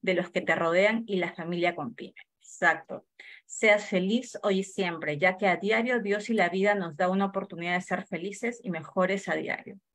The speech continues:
Te deseo lo mejor en todo lo que realices".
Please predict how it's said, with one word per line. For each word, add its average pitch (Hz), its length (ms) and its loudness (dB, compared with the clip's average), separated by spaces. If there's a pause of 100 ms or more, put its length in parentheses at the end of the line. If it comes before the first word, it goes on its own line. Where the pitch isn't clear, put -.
(300)
Te 202 100 2
deseo 196 380 4
lo 190 140 4
mejor 202 600 2
en 175 220 -8
todo 185 300 0
lo 185 160 -4
que 175 120 -10
realices". 156 540 -14